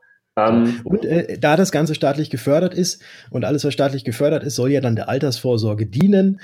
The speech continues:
Speaker 2: und deswegen ist auch noch ein weiterer Nachteil, ähm, daran, dass ich eben nicht mir am Ende der Laufzeit das komplette Kapital auszahlen lassen kann, sondern das Ganze tatsächlich, weil es heißt ja Rente,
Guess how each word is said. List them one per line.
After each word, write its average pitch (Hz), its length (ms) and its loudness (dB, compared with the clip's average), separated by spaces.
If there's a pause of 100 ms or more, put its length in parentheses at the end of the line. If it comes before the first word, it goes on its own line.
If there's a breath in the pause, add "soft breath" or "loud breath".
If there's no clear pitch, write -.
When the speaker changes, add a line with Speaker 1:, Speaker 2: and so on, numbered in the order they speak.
(140 loud breath)
Speaker 2:
und 123 180 -6
deswegen 139 460 -2
ist 147 220 -8
auch 139 160 -6
noch 120 160 -4
ein 123 260 -4
weiterer 147 380 0
Nachteil, 165 800 2 (320)
ähm, 156 200 2
daran, 135 480 0 (200 soft breath)
dass 120 180 0
ich 127 160 -4
eben 135 240 0
nicht 147 340 0
mir 139 240 2
am 120 120 -4
Ende 131 340 2
der 127 160 -2
Laufzeit 123 480 2
das 123 140 -6
komplette 120 340 0
Kapital 117 580 -2
auszahlen 113 600 -2
lassen 104 260 -2
kann, 170 380 0 (320 loud breath)
sondern 139 260 2
das 131 140 2
Ganze 127 240 0
tatsächlich, 147 580 0
weil 107 140 0
es - 80 -4
heißt 95 200 -4
ja - 100 -8
Rente, 156 440 2